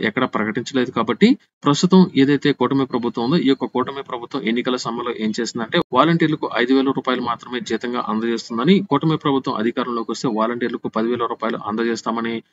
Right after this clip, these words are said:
వారికి ఉపాధి అవకాశాలు కూడా కల్పిస్తామని, అంటే ఎక్కువ జీతం వచ్చే విధంగా కూడా చేపడతామని వారికి సంబంధించిన ఎన్నికల సమయంలో హామీ అనేది ఇవ్వడం జరిగింది. అయితే ప్రస్తుత ప్రభుత్వం అధికారంలోకి వచ్చి ఐదు నెలలు గడుస్తున్నా వాలంటీర్ల విషయంలో ఇంకా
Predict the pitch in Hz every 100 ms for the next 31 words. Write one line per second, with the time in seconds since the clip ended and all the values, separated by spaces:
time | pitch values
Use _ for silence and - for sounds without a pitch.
0 | - 139 151 165 107 143 151 131 123 127
1 | 131 120 127 123 104 113 120 120 110 113
2 | 120 127 117 147 135 131 131 110 107 120
3 | 123 120 - 120 110 110 117 113 113 117
4 | 123 117 107 113 113 110 123 - 117 120
5 | 131 120 117 120 113 113 110 117 127 113
6 | 110 107 104 104 101 101 _ _ - 135
7 | 147 175 131 123 - - 147 143 147 110
8 | 127 123 123 120 - 113 107 120 123 120
9 | 120 110 - 131 117 107 120 123 117 110
10 | - 120 113 110 127